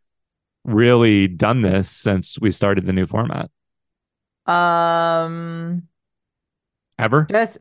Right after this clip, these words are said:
Speaker 2: uh, yeah, just with, um, oh my gosh, I'm blanking. Soccer, the soccer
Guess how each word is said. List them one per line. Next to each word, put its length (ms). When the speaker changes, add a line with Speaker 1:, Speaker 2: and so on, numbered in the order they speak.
Speaker 2:
uh, 360
yeah, 320
just 360
with, 420
um, 600
oh 80
my 100
gosh, 260
I'm 120
blanking. 540
Soccer, 460
the 80
soccer 500